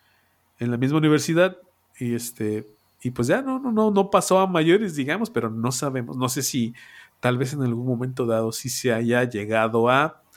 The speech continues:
intentar consumar ese, ese, ese torrido romance que se fue gestando en las clases.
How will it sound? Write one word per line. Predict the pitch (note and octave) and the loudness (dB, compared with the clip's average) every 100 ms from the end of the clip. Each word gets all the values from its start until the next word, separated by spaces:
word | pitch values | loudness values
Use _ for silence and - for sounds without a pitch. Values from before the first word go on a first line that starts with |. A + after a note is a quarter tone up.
| _ _ - - | _ _ -20 -10
intentar | C3+ B2 A2+ A2+ B2 B2+ | -8 -4 -4 0 0 0
consumar | C3+ B2 G#2+ A2 A2 | -4 -4 -4 -2 -2
ese, | G#2+ A#2 A2+ | -2 -4 -6
ese, | A2+ - A2+ G#2 A2 | -6 -8 -6 -6 -10
ese | - B2 G#2+ G#2 _ _ _ _ _ _ | -10 -8 -8 -10 _ _ _ _ _ _
torrido | - B2 A#2 A#2 | -2 -2 0 0
romance | G#2 A2 G#2 A2+ | 0 -2 -2 -4
que | A2 | -10
se | - | -12
fue | A#2 | -10
gestando | A2 A2 - G2+ | -6 -6 -6 -6
en | G#2+ | -8
las | F#2 - | -8 -10
clases. | - F#2+ - - - - - | -8 -10 -10 -14 -16 -16 -20